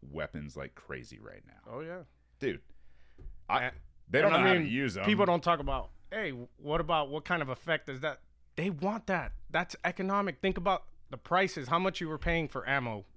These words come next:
Speaker 2: a year ago.
Speaker 1: Oh, dude.
Speaker 2: You
Speaker 1: Crazy.
Speaker 2: think that doesn't have an effect on the tax dollar they're making?
Speaker 1: Yeah.
Speaker 2: If you don't,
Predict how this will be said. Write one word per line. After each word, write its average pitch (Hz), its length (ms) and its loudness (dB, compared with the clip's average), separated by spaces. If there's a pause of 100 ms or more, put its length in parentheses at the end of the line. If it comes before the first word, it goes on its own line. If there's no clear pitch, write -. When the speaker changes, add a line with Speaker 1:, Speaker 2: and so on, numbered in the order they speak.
(340)
Speaker 2:
a 123 60 0
year 143 280 2
ago. 107 220 -6 (120)
Speaker 1:
Oh, - 40 -10
dude. 78 140 -6
Speaker 2:
You 64 60 -10 (640)
Speaker 1:
Crazy. - 180 2
Speaker 2:
think 214 140 4
that 202 140 4
doesn't 190 220 2
have 190 160 2
an 175 60 0
effect 185 360 -2
on 165 100 -4
the 131 80 -4
tax 160 340 0
dollar 170 320 4
they're 160 160 0
making? 180 580 -4
Speaker 1:
Yeah. - 200 -14 (360)
Speaker 2:
If - 160 -6
you 143 120 -4
don't, 143 300 -2